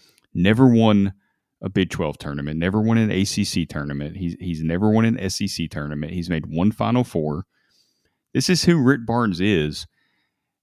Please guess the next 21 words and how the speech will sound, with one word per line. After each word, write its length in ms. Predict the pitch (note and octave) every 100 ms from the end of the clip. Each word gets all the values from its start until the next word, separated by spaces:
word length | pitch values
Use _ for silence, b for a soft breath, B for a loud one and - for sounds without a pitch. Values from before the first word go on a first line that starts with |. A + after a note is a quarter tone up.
| _ -
And 120 | A2
like 240 | B2+ -
you've 140 | C#3+ C3+
said 380 | C#3+ B2+ G#2 - _ _ _
plenty 320 | - E3 E3
of 120 | C#3 -
times, 600 | C3 D#3 A2+ F#2+ - -
he's 320 | - D#3+ D#3+
one 140 | E3+ F#3
of 80 | D#3
the 100 | C3+
highest 540 | - C#3+ D#3+ D#3 -
paid 220 | D#3 C#3+
coaches 560 | C#3+ D#3 C3+ F#2 F2 - -
in 200 | A#2 B2
college 320 | C#3+ D3 A#2+
basketball. 480 | D#3 F3 - F2 E2+
I 20 |
mean, 200 | F#2+ G#2+
as 200 | A2+ B2+
of 140 | C3+